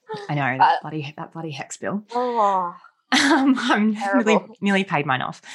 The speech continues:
Speaker 2: Oh, that's
Speaker 1: Um,
Speaker 2: so good. <laughs>
Speaker 1: Oh, God. So, okay, big decisions like that can, uh, what I see of students coming to my course now that are, are going through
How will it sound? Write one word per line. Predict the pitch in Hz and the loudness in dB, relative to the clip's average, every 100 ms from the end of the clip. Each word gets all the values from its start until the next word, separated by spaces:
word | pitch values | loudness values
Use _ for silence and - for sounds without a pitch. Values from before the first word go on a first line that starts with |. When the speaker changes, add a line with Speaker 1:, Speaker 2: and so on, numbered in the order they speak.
| - - | -10 2
Speaker 2:
Oh, | 247 220 | 4 6
that's | 202 | 6
Speaker 1:
Um, | 202 185 | 4 2
Speaker 2:
so | 208 | 0
good. | 180 170 - _ - | 0 -2 -4 _ -2
<laughs> | 466 - _ _ _ - | -2 -4 _ _ _ 0
Speaker 1:
Oh, | 226 226 139 | 4 4 2
God. | 143 135 - - - - | 0 0 -2 -16 -18 -6
So, | - 262 262 - _ - | 2 4 4 0 _ -2
okay, | 233 170 139 - _ _ _ _ 202 | 2 2 0 -6 _ _ _ _ -2
big | 269 294 | 2 4
decisions | 339 302 202 175 165 160 | 4 4 2 2 0 2
like | 147 135 - - - _ _ - | 2 2 -2 -10 -20 _ _ -4
that | - | -2
can, | - 165 156 _ _ _ _ - | 0 0 -2 _ _ _ _ -2
uh, | - 160 | -2 0
what | 190 208 | 2 2
I | 190 | 2
see | 180 151 - 160 | 2 2 0 -4
of | - | -4
students | - 151 156 - | -4 -4 -6 -2
coming | 143 143 | -2 0
to | 151 | 0
my | 135 | -2
course | - 139 - | -2 -2 -2
now | 139 131 - 127 - - - - | -2 0 0 -4 -8 -18 -20 -10
that | 151 143 139 - _ - | 0 2 2 -2 _ -2
are, | 160 147 _ _ - | -2 -2 _ _ -4
are | 156 147 | -4 0
going | 143 143 143 | 0 0 -2
through | - 143 139 135 135 | -6 -2 0 0 -4